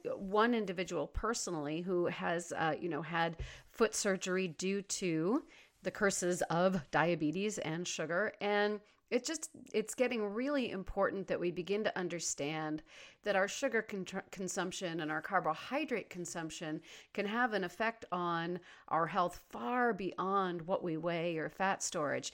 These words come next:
It can also have an effect on, um, peripheral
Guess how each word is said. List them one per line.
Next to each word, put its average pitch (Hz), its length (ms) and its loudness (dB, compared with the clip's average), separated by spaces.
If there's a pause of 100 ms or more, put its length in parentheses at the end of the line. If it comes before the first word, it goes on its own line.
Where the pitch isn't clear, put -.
(220)
It - 120 -6
can 208 140 -2
also 196 420 4
have 175 300 0
an 170 100 -4
effect 170 500 -4
on, 160 500 0 (360)
um, 160 400 4 (260)
peripheral 160 640 2